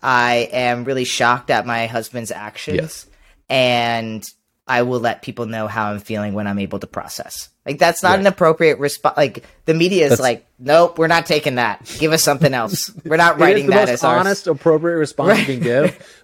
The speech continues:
Speaker 2: but they're like, "That's not, that's not gonna sell us clips," you know?
Speaker 1: Right.
Speaker 2: And so I think with, I think it kinda turned into her message, and then she deleted the tweet. She's not even on Twitter anymore.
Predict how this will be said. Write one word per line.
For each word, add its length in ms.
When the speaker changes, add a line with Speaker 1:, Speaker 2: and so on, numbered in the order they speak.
Speaker 2:
but 100
they're 100
like, 160
"That's 220
not, 180
that's 160
not 80
gonna 120
sell 200
us 100
clips," 400
you 80
know? 260
Speaker 1:
Right. 260
Speaker 2:
And 160
so 200
I 140
think 320
with, 280
I 100
think 260
it 160
kinda 220
turned 360
into 200
her 280
message, 600
and 160
then 80
she 160
deleted 460
the 80
tweet. 440
She's 240
not 180
even 160
on 120
Twitter 240
anymore. 400